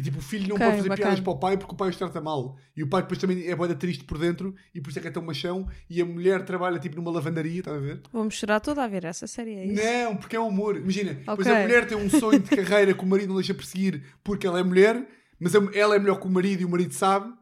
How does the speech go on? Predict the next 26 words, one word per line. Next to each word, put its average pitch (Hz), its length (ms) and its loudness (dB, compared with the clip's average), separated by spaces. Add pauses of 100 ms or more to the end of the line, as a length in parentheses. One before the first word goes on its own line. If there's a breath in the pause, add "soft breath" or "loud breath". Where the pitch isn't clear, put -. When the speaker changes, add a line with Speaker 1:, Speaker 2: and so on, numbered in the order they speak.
(580)
Speaker 1:
Pá, 180 100 2
é 175 40 2
bué 185 100 4
de 180 80 2
engraçado. 147 420 -6
Tipo, - 180 -10
tem 190 120 2
Speaker 2:
Ok. 226 120 0
Speaker 1:
mer-, 202 120 2
merdas 226 220 0
mesmo, 214 200 -8
tipo 190 260 -10
Speaker 2:
F 254 440 -2
is 247 240 -4
for 220 180 -6
Family, 190 440 -10
Speaker 1:
Exatamente. 185 140 -6
Speaker 2:
então, 135 300 -4
na 208 80 -6
Speaker 1:
Era 220 120 -2
bom. 233 100 0
Speaker 2:
Netflix, 185 420 -6
Speaker 1:
Yeah. 123 260 -16
Speaker 2:
do 202 160 -4
Bill 214 160 0
Burr. 175 220 -4